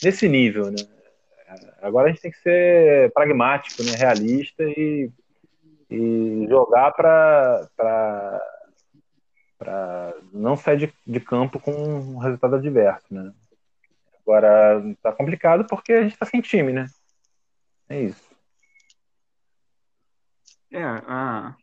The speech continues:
Speaker 2: a matemática da Libertadores é assim, a gente pode jogar por dois empates,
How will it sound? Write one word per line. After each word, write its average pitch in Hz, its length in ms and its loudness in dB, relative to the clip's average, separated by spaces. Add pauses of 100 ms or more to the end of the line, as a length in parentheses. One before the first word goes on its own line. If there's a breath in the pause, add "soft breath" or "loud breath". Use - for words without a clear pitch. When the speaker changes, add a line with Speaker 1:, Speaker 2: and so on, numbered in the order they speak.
(120)
Speaker 2:
a 113 80 -16
matemática 123 720 -10
da 135 80 -8
Libertadores 127 960 -8 (1200)
é 120 60 -12
assim, 120 460 -10
a 120 60 -14
gente 131 520 -8 (340)
pode 139 220 -4
jogar 135 200 -4
por 135 200 -8
dois 139 240 -2
empates, 139 680 -8